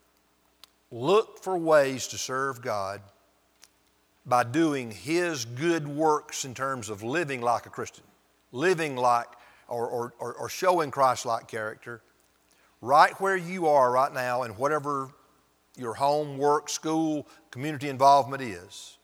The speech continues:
Everyone in this room is not considered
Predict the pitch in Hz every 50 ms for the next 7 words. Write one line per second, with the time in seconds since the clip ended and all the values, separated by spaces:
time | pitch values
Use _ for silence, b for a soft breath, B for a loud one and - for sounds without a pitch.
0 | _ _ _ _ _ _ _ _ _ _ _ _ _ _ _ _ _ _ _ _
1 | _ _ - - 151 170 185 175 208 202 190 196 202 202 202 196 208 196 - -
2 | 170 160 151 143 135 143 143 143 123 110 95 113 131 147 160 165 165 165 - -
3 | 156 139 - - 165 160 139 117 110 101 101 101